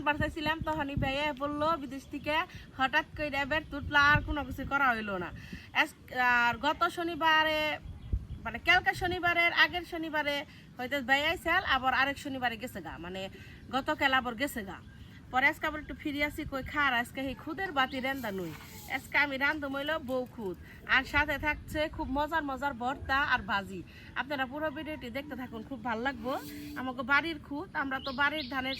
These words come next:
চাল খুদই খাই, আপনারা জানেনই। যারা প্রতিদিন ভিডিও দেখেন, প্রথমে তাহলে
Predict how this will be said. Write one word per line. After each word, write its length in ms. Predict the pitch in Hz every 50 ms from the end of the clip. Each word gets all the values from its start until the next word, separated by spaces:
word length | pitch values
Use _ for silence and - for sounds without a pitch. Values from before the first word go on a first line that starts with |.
| -
চাল 240 | - 285 285 277 277 277 -
খুদই 260 | - 277 269 220 247 247 -
খাই, 120 | 269 254 254
আপনারা 240 | 262 262 247 233 233 226 269
জানেনই। 360 | 269 269 247 240 247 269 339 - - - - - - - 220
যারা 160 | 240 233 233 226 269
প্রতিদিন 360 | 277 302 330 285 226 240 240 226 254
ভিডিও 220 | 277 233 302 294 277 294
দেখেন, 260 | 285 302 254 226 262 349 370 - - - - - - - -
প্রথমে 260 | 269 - - 254 233 226
তাহলে 160 | 233 240 247